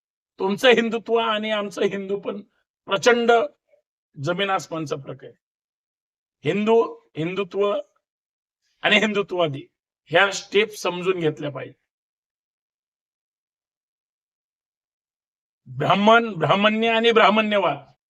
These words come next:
या सुद्धा गोष्टी समजून घेतल्या पाहिजे. जर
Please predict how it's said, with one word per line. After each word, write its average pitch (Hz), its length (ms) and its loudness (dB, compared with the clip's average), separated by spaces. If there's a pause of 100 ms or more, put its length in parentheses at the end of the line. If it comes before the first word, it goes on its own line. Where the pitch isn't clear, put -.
(200)
या 156 200 -2
सुद्धा 160 340 -4
गोष्टी 160 380 -6
समजून 151 400 -8
घेतल्या 131 320 -14
पाहिजे. - 260 -20 (2500)
जर 202 340 6